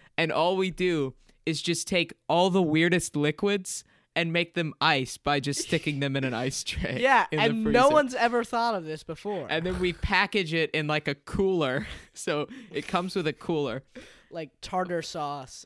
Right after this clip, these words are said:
Speaker 2: ice
Speaker 1: Yeah, a-
Speaker 2: cubes.
Speaker 1: And so we've gotta create a cooler that has, like, subdividers in it. And
Speaker 2: For,
Speaker 1: so
Speaker 2: like,
Speaker 1: we fill
Speaker 2: different
Speaker 1: it up
Speaker 2: ices.
Speaker 1: with
Speaker 2: Yeah.
Speaker 1: each flavor of exotic
Speaker 2: Ah.
Speaker 1: ice. So you get, like, a little package in the mail of exotic ice.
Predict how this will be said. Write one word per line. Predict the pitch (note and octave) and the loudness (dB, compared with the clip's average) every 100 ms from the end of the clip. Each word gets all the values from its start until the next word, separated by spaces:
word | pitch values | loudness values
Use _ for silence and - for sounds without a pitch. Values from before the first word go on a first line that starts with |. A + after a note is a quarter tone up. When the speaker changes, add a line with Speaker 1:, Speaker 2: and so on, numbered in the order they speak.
| _ | _
Speaker 2:
ice | D3 D#3+ | -12 -4
Speaker 1:
Yeah, | E3+ D3 | -2 0
a- | D3+ B2+ | -2 -6
Speaker 2:
cubes. | B2 - - - _ - | -8 -18 -20 -20 _ -4
Speaker 1:
And | D#3 D3 | -2 -2
so | - E3 | -2 0
we've | D#3+ - | 0 0
gotta | F3 E3 D3 - | 0 2 0 -2
create | - D#3+ E3 G3+ - | -4 0 2 2 -2
a | |
cooler | - F3+ F3 D3 C3 | -4 -2 0 0 -2
that | C3+ - | -4 -6
has, | - D3+ D3+ C#3+ | -2 0 0 -2
like, | C#3 C3 - _ _ _ - | -2 -2 -6 _ _ _ -12
subdividers | - D#3+ D#3+ D#3 C3+ B2 A#2 A#2 A#2+ | -2 0 0 0 0 -2 -2 -6 -6
in | A#2 | -8
it. | B2 _ _ _ _ _ _ - | -8 _ _ _ _ _ _ -6
And | D3+ | -2
Speaker 2:
For, | D#3 | 0
Speaker 1:
so | |
Speaker 2:
like, | D3 C3+ - | 2 0 0
Speaker 1:
we | |
fill | F3 F3 | 0 2
Speaker 2:
different | D#3+ | 2
Speaker 1:
it | |
up | D#3 D#3+ | 2 0
Speaker 2:
ices. | - - G2 A2+ D3 | -2 -10 -16 -18 -16
Speaker 1:
with | D#3 | -10
Speaker 2:
Yeah. | D3+ D#3+ D#3+ | -4 -2 -2
Speaker 1:
each | E3+ E3 - - | -2 -2 -4 -6
flavor | D3 D#3 D#3+ C3 B2 B2 _ _ _ _ - | -2 0 0 0 -4 -8 _ _ _ _ -2
of | D3+ D3 | 0 0
exotic | D3 D3+ C#3+ C3+ C#3 | -2 0 0 0 0
Speaker 2:
Ah. | |
Speaker 1:
ice. | D3 B2+ - | 0 0 -6
So | - D3+ | -4 -2
you | C#3+ C#3 | 0 -2
get, | D#3 D#3 - | -2 -2 -2
like, | C#3 C#3+ | -6 -4
a | |
little | C#3+ C3+ | -4 -4
package | - - C#3+ D3 C3 B2+ - - _ _ _ _ _ | -6 -4 -2 -2 -6 -6 -12 -16 _ _ _ _ _
in | E3 | -6
the | D3+ | -4
mail | C#3 C#3 C3+ B2+ | -4 -2 -2 -4
of | B2+ | -6
exotic | A2 - B2+ A#2 - | -8 -4 -4 -4 -6
ice. | A#2 G#2+ B2+ - | -6 -6 -8 -12